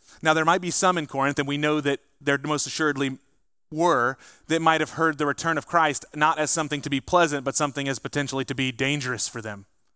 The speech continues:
If Christ is going to return, and I truly am, uh, in sin, what will that mean for me? And Paul, as a good spiritual father, tells them, "I'm sure that you will be held guiltless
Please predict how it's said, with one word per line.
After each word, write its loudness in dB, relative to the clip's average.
If 2
Christ 0
is 0
going -2
to -4
return, 2
and -6
I 4
truly 0
am, -2
uh, 0
in 0
sin, 2
what 0
will 0
that 4
mean -2
for -8
me? -10
And -18
Paul, 2
as 0
a -6
good -6
spiritual -4
father, 0
tells -6
them, -10
"I'm -2
sure -2
that -4
you -8
will -8
be -6
held -6
guiltless -6